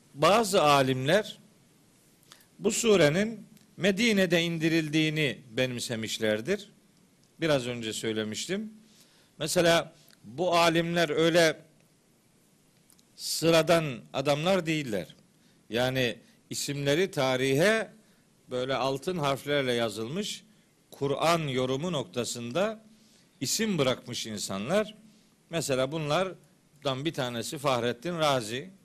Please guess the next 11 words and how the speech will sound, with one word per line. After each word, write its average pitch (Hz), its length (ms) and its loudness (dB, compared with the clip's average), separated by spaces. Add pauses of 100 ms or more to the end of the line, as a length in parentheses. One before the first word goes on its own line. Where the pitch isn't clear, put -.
(840)
bir 165 180 -6
tanesi 135 640 -2 (640)
İbn 135 300 -4
Kesir, 127 600 -6 (1000)
bir 190 160 -8
tanesi 120 560 0
de 208 280 -4 (560)
bizim 143 540 -4 (240)
Anadolu 139 600 -2
coğrafyamızın 113 1000 -4 (320)
alimlerinden 107 1000 -4